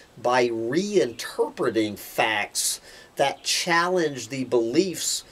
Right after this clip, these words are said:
to which they are most attached. As T S Eliot wrote in Burnt Norton, "Humankind cannot bear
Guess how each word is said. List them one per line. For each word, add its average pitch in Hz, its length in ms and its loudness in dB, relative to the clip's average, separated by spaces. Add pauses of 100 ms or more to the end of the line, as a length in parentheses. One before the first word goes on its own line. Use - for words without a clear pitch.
(260)
to 160 180 2
which - 340 2
they 127 140 4
are 120 120 2
most 110 340 2
attached. - 760 -4 (360)
As 123 220 0
T 190 380 0
S - 240 2
Eliot 131 540 4
wrote 120 320 4
in 107 300 0
Burnt 135 440 -2
Norton, 120 680 0 (380)
"Humankind 165 1200 -2 (360)
cannot 220 760 -6
bear 123 460 2